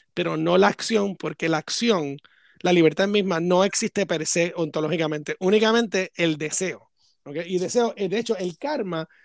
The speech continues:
en el contexto védico, no lo controlan tus acciones, técnicamente lo controlas tus deseos. Son tus deseos los que son controlados. Por eso, en el Nuevo Testamento, Jesucristo lo que plantea es que si tú no controlas el deseo mismo,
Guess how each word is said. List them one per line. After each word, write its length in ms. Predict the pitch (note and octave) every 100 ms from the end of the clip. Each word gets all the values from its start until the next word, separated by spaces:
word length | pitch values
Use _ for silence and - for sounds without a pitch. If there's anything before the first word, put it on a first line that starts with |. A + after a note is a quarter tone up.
| _ -
en 80 | F3
el 60 |
contexto 400 | F3 F3 F3+ A#3+
védico, 260 | A3+ A#3+ A3
no 100 | F#3
lo 120 | G#3+
controlan 420 | A#3 G3 F#3+ G#3
tus 140 | A3 F#3
acciones, 400 | C#3+ F#3+ F#3 -
técnicamente 600 | F#3 D3+ A3 G#3 G#3 G3+
lo 100 | F#3+
controlas 380 | E3 D3+ D#3+ C#3+ -
tus 180 | F#3
deseos. 640 | - D#3 - F3+ C3 G#2+ - _ -
Son 200 | - A3+
tus 140 | G3+ A#3+
deseos 300 | A3 - A3+
los 100 | A3
que 80 | E3
son 120 | F3+
controlados. 340 | F#3 F3+ E3+
Por 100 | D#3
eso, 200 | D#3 B3 -
en 280 | G#3+ F#3+ F3+ _ _ _ -
el 80 | E3+
Nuevo 140 | F#3
Testamento, 400 | A3 A#3+ A#3+ A3+
Jesucristo 460 | F#3+ F#3+ F3 F#3 A3
lo 80 | G#3+
que 120 | G#3+
plantea 360 | G#3 G#3 G#3+
es 100 | G#3 -
que 100 | F#3+
si 100 | F3
tú 100 | E3+
no 80 |
controlas 380 | F#3+ G#3+ A3 G#3+
el 180 | A3 G3+
deseo 380 | F#3 F3+ G#3 A3
mismo, 520 | A#3+ A3+ F3 D3 D3